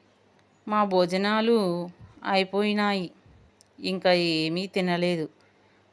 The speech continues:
కానీ కనుక నీ కుందేలును నువ్వే తినేయి, మేము వెళ్తున్నాం," అని తోడేళ్ళు, నక్కలు, ఎలుగులు వెళ్ళిపోయాయి. "మీరు మంచి పని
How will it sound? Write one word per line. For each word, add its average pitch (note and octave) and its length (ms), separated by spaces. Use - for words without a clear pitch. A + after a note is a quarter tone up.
కానీ F3+ 640
కనుక F#3 280
నీ G#3 560
కుందేలును G#3+ 600
నువ్వే F3 480
తినేయి, G3+ 420
మేము G3 400
వెళ్తున్నాం," F3+ 680
అని G3 520
తోడేళ్ళు, F#3+ 500
నక్కలు, E3+ 600
ఎలుగులు F3 680
వెళ్ళిపోయాయి. G3 760
"మీరు A#3 240
మంచి E3 360
పని A3 260